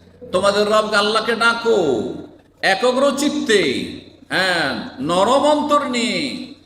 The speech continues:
কান্না ভাব নিয়ে, মনটাকে নরম করে, অহংকার মুক্ত হয়ে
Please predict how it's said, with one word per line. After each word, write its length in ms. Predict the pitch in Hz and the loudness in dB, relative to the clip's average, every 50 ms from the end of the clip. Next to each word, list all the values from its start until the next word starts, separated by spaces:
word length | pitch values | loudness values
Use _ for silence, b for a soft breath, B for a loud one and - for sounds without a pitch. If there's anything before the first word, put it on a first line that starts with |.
| _ _ - | _ _ -2
কান্না 500 | 190 202 202 202 214 220 226 247 262 262 | 0 0 0 0 -2 -2 0 0 0 0
ভাব 400 | 240 226 247 247 247 254 277 269 | 0 0 0 0 0 -2 -2 -2
নিয়ে, 640 | 269 254 240 233 247 - 160 139 120 104 101 98 - - | -2 -2 -2 -2 -2 -2 -2 -4 -4 -6 -8 -10 -10 -8
মনটাকে 540 | 139 185 220 247 254 240 214 262 254 240 240 | -4 -2 -2 -2 -2 -2 -2 -2 -2 -2 -2
নরম 480 | 208 208 220 240 262 294 302 294 302 302 | 0 0 2 4 4 4 4 2 2 2
করে, 240 | 262 254 226 214 175 | 2 2 2 2 0
অহংকার 680 | 139 147 185 226 240 247 240 240 240 226 208 185 - | 0 -2 -2 -2 -2 -2 -4 -2 0 0 0 0 0
মুক্ত 280 | 254 294 294 302 - - | 0 -2 -2 0 0 2
হয়ে 460 | 262 226 233 226 202 - - - - | 2 4 4 4 4 2 0 -4 -8